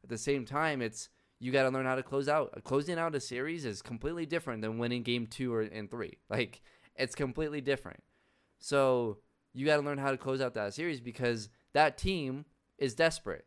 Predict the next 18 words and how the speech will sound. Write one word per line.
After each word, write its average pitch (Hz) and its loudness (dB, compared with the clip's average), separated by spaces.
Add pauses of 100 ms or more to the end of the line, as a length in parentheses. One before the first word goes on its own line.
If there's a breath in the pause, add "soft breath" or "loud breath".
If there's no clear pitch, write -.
They're 131 4
gonna 147 -2
play 123 2 (280 soft breath)
at 123 -2
the 110 -18
top 147 2
of 139 -14
their 143 2
game 120 -4 (380)
to 131 -2
stay 139 2
alive. 123 0 (360)
So - -8
you 120 -2
gotta 143 6
learn 139 -2
how 131 0
to, 120 2